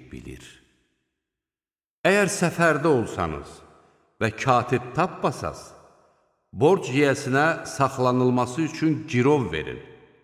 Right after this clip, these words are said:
Əgər sizlərdən biri digərinə etibar edibsə, qoy etibar olunmuş kimsə ona verilmiş borcu qaytarsın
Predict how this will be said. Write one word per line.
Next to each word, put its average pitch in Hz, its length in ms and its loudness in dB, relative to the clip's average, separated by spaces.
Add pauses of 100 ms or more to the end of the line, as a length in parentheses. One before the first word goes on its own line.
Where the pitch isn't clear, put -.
(880)
Əgər 101 280 0
sizlərdən 110 680 0
biri 104 220 0
digərinə 98 640 -2
etibar 87 540 -4
edibsə, 85 460 -6 (840)
qoy 190 220 4 (120)
etibar 113 540 2
olunmuş 98 520 0
kimsə 98 500 -4 (640)
ona 175 280 2
verilmiş 117 640 2
borcu 98 420 -2
qaytarsın 92 760 -4